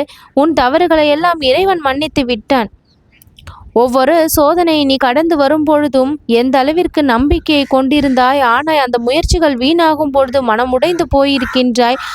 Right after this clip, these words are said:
அந்த உடைந்த மனதை இப்பொழுது நன்மைகளை கொண்டு ஒட்ட வைக்கத்தான் நான் வந்திருக்கின்றேன். புது பொலிவோடு, புது நம்பிக்கையோடு இனி உன்னுடைய வாழ்க்கை மிளிரும் என்பது இந்த முருகன் நான் உனக்கு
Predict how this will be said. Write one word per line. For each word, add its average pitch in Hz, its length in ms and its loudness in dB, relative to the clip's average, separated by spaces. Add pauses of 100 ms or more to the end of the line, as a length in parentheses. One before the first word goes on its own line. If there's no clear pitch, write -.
(200)
அந்த 262 320 0
உடைந்த 320 400 2
மனதை 277 420 0 (340)
இப்பொழுது 247 480 0
நன்மைகளை 285 600 0
கொண்டு 285 360 0 (100)
ஒட்ட 262 280 0
வைக்கத்தான் 277 580 0
நான் 269 260 0
வந்திருக்கின்றேன். 247 840 -2 (240)
புது 269 380 2
பொலிவோடு, 269 600 2 (140)
புது 277 280 0
நம்பிக்கையோடு 277 720 0
இனி 262 200 2
உன்னுடைய 269 400 0
வாழ்க்கை 254 500 0
மிளிரும் 285 480 2
என்பது 254 400 0 (100)
இந்த 240 180 -2
முருகன் 233 420 -2
நான் 226 220 -2
உனக்கு 262 340 -2